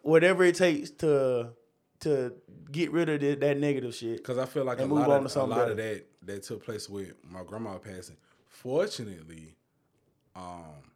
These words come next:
Speaker 2: there was really no animosity, no yelling, no cursing, no fighting, no nothing. Like,
Speaker 1: Mm.
Speaker 2: we,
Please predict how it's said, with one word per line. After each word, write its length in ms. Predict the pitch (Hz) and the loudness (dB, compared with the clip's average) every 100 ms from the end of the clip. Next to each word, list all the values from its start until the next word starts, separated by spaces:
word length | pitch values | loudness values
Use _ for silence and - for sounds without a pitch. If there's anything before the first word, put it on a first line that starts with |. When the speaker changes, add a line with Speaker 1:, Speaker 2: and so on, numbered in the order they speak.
| _ _ _ _ 90 | _ _ _ _ -4
Speaker 2:
there 200 | 123 117 | -2 0
was 440 | 101 117 127 107 | 0 0 0 -2
really 260 | 107 104 101 | -10 -10 -10
no 480 | 104 101 95 90 - _ _ _ - | -10 -8 -8 -10 -16 _ _ _ -10
animosity, 600 | 117 117 110 110 - 107 | -8 -6 -8 -10 -10 -10
no 120 | 110 | -10
yelling, 380 | 101 110 107 104 | -8 -8 -8 -10
no 120 | 104 | -12
cursing, 420 | - 113 104 104 | -12 -10 -10 -10
no 120 | 101 | -12
fighting, 520 | 98 104 104 98 98 98 | -14 -14 -12 -12 -12 -10
no 120 | 101 | -10
nothing. 320 | 104 104 131 | -10 -8 -6
Like, 120 | 127 | -4
Speaker 1:
Mm. 100 | 123 | -4
Speaker 2:
we, 200 | 131 120 | -4 -6